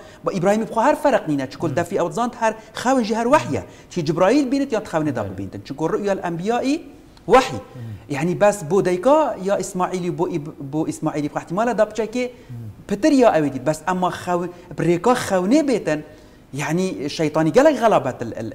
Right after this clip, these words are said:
Speaker 1: ال-، الهاجرێژی کرد، ئیسماعیلیژی کرد. مجرد خەونەکا دیتی.
Speaker 2: مم.
Speaker 1: خەونژی نە ئیلا چ-، هەمی مشکی بە هەمی خەونە ئەساس
Speaker 2: معنای
Speaker 1: بڵێ.
Speaker 2: ئەوێژە سەیدا بۆ من
Speaker 1: بەلێ.
Speaker 2: ڕەتگەهینەت.
Speaker 1: بەلێ.
Speaker 2: هەر گۆڤەکە موسیبەتێک وەختێ تێت ڕێیامە هە.
Speaker 1: بەلێ.
Speaker 2: هەر کەسێکیشمە.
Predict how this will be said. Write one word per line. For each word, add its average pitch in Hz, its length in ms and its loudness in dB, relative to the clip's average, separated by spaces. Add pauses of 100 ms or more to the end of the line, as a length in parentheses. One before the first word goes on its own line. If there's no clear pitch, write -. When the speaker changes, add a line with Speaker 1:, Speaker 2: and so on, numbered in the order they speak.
Speaker 1:
ال-، 110 240 -8
الهاجرێژی 151 600 -2
کرد، 214 140 -6
ئیسماعیلیژی 196 580 -6
کرد. - 140 -8 (240)
مجرد 277 340 4
خەونەکا 302 480 2
دیتی. 110 320 -6
Speaker 2:
مم. 107 300 -14 (260)
Speaker 1:
خەونژی 190 420 -2
نە 240 100 -4
ئیلا 233 200 -2
چ-، - 180 -10 (160)
هەمی 160 200 -2 (360)
مشکی - 260 -6
بە 233 120 0
هەمی 208 200 -6
خەونە 160 240 -4
ئەساس 110 220 -8
Speaker 2:
معنای 160 300 -2
Speaker 1:
بڵێ. 151 40 -2
Speaker 2:
ئەوێژە 151 380 -2
سەیدا 131 420 -2
بۆ 113 60 -8
من 117 160 -2
Speaker 1:
بەلێ. 113 80 -2
Speaker 2:
ڕەتگەهینەت. 101 520 -6 (160)
Speaker 1:
بەلێ. 107 200 -4 (140)
Speaker 2:
هەر 156 100 -6 (100)
گۆڤەکە 120 320 -4 (100)
موسیبەتێک 110 580 -8
وەختێ 113 220 -10 (160)
تێت 139 180 -4 (120)
ڕێیامە 110 460 -2
هە. 110 140 -4
Speaker 1:
بەلێ. 131 140 -2
Speaker 2:
هەر 185 140 -4
کەسێکیشمە. 98 600 -8